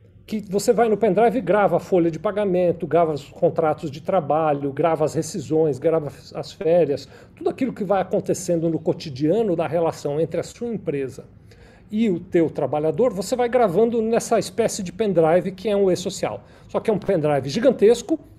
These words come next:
e que fica na nuvem, não fica plugado no nosso computador, ele tá lá em nuvem, né? Então, a gente poderia comparar com alguma coisa assim como o Google Drive, como o Dropbox, como o iCloud, é um lugar onde eu coloco os meus arquivos lá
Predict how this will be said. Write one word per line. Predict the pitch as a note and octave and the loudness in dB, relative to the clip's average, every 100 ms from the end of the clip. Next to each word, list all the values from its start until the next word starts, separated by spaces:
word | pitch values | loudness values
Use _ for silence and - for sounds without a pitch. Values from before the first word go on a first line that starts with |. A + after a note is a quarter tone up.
| - - - | -20 -20 -16
e | A3 | -14
que | G#3+ | -6
fica | C4+ - C4 G#3+ | -6 -2 -2 0
na | C#4 | 2
nuvem, | C4+ A#3+ E3 D#3 | 4 4 4 2
não | E3 | 2
fica | - - | -2 -8
plugado | - G#3+ D#3+ D#3+ D#3 D3+ | -2 0 2 2 2 0
no | D3+ | -2
nosso | D3+ C#3+ | -4 -6
computador, | - E3 - D3 B2+ C3 | -8 -8 -4 -4 -4 -6
ele | E3+ | -8
tá | E3+ G3+ | -6 -4
lá | F#3 F#3 | -2 -2
em | A3 | -2
nuvem, | A3+ G3 D3 C3 | -2 0 -2 -4
né? | E3+ F#3+ | -6 -6
Então, | - A3+ A#3 | -2 -2 -2
a | - - | -14 -16
gente | F3+ | -14
poderia | - F#3 F3+ F#3 | -4 0 4 2
comparar | F#3 F#3 F#3 E3 F#3+ | 2 -2 0 0 -2
com | - G3 | 0 0
alguma | E3+ E3+ | 0 0
coisa | F3 D#3 | 0 -2
assim | - F3+ | -4 -4
como | F#3 D#3+ C#3+ - - - - | 0 0 0 -4 -18 -20 -6
o | F3 | 2
Google | E3 D#3 D#3+ | 2 4 2
Drive, | B2 D3 D#3+ F#3 D#3+ C3+ C3 | 2 0 2 4 4 2 0
como | D3 D3+ | -4 -4
o | |
Dropbox, | B2+ D3+ D3 - C3+ F#3 D#3 - - - | 0 0 0 0 2 4 4 0 -10 -14
como | - D3 | -8 -4
o | D3+ | -2
iCloud, | E3 - D3+ F3+ D3+ C#3 | -2 0 0 4 2 2
é | |
um | G3 | -2
lugar | G#3 A#3 | 0 2
onde | A#3+ A#3 | 2 0
eu | |
coloco | A#3 A#3 G#3 A3 | 0 2 4 2
os | G3+ | 0
meus | G#3 F#3+ | 0 2
arquivos | G#3 - G#3 F3 | 0 -2 -6 -2
lá | F3+ F3+ F3+ | 2 2 -2